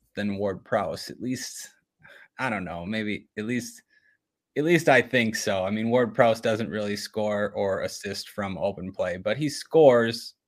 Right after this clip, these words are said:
and assists a lot from dead balls. Um, yeah, G-, Gun-, Gundogan,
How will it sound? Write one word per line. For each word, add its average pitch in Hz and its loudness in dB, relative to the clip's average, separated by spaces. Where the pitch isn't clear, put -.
and 110 -2
assists 117 -6
a 110 0
lot 107 -2
from 95 -8
dead 117 0
balls. 67 -8
Um, 117 4
yeah, 147 10
G-, 135 -2
Gun-, 165 6
Gundogan, 196 8